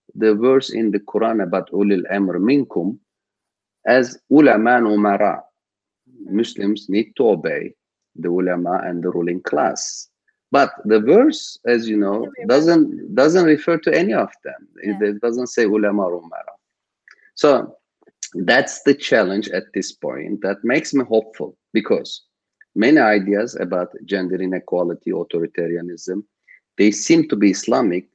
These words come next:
Speaker 1: but when you dig, when you analyze, you see that they are man-made and very much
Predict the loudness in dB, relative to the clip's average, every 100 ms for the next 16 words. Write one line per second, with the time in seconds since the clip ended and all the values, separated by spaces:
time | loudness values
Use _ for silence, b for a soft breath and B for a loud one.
0 | _ -2 -2 0 -2 2 0 2 2 2
1 | 0 -8 -4 -2 -2 -2 0 2 0 0
2 | -2 -4 -2 -2 -2 2 2 4 2 2
3 | 4 4 4 2 2 0 0 -2 -4 -8
4 | -8 -6 -4 2 2 2 0 -4 -14